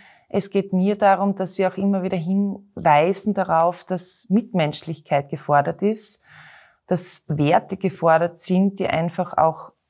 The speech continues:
ja, unseren normalen Alltag prägen sollen,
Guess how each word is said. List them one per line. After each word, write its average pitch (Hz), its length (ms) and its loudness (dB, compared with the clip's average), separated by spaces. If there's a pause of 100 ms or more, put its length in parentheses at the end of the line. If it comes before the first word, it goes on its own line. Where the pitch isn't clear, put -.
(220)
ja, 165 440 2 (160)
unseren 180 320 -2
normalen 160 320 0
Alltag - 380 -6
prägen 160 300 -2
sollen, 175 540 0